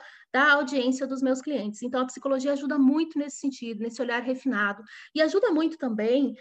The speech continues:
é, eu como consultora, eu não escolho a equipe que eu vou trabalhar, né? A equipe, ela vem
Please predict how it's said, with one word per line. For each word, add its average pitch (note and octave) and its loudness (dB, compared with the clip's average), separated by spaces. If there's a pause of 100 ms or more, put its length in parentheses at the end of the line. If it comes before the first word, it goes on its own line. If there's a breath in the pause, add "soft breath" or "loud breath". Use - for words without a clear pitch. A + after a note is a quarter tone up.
(160 loud breath)
é, G#3+ 0
eu A3+ -2
como B3 0
consultora, B3 0
eu C4+ 2
não C#4 0
escolho C#4+ 2
a - -4
equipe C#4 -8 (680)
que - -6
eu C#4+ 0
vou D4 0
trabalhar, D4 -2
né? C4 -2
A A#3 -4
equipe, C4 -6
ela E4 0
vem C4+ 0